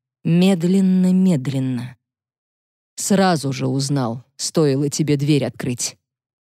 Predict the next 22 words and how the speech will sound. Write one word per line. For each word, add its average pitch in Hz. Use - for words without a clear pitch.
«Прошу 196
прощения», 247
выдавливаю 202
я 196
из 196
себя. 185
«Не 233
понимаю, 226
о 240
чем 254
вы 240
сейчас». 254
«Все -
ты 208
понимаешь», 190
говорит 135
Берт, 170
делая 143
шаг 135
в 131
мою 139
сторону. 123